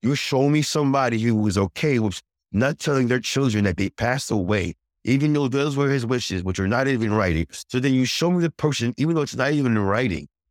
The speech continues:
show me the person who's in agreement with that. I'm gonna show you evil. That's evil to me. Because you still have the right and the free will. To, you still have the free will to make that decision.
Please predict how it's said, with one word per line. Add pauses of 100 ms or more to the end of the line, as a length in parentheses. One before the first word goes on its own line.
show
me
the
person
who's
in
agreement
with
that. (240)
I'm
gonna
show
you
evil.
That's
evil
to
me. (640)
Because
you
still
have
the
right
and
the
free
will.
To, (300)
you
still
have
the
free
will
to
make
that
decision.